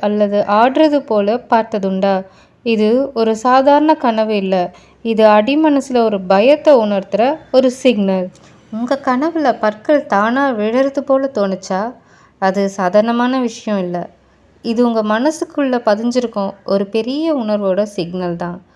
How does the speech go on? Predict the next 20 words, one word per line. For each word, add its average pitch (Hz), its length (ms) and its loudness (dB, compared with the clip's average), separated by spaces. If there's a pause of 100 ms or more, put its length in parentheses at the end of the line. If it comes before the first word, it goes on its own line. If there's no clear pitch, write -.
(400)
இந்த 302 320 2
வீடியோவை 247 540 -2
முழுசா 226 480 -4
பாருங்க, 190 340 -4 (200)
இது 233 240 -2
உங்களை 185 260 -2
ஆச்சரியப்படுத்தும். 190 1000 -6
நாம 240 320 0
எல்லாரும் 254 720 0
குழந்தை 269 380 0
பருவத்துல 208 440 -4 (240)
பற்கள் 269 460 0
விழும் 240 300 -2
அனுபவம் 208 680 -2
இருந்திருக்கு. 196 560 -6 (600)
முதல்ல 240 340 0
பல்லு 220 400 -4
ஆடுறதும், 190 580 -2 (140)
அதுக்கப்புறம் 254 540 -2
விழுறதும், 208 520 -4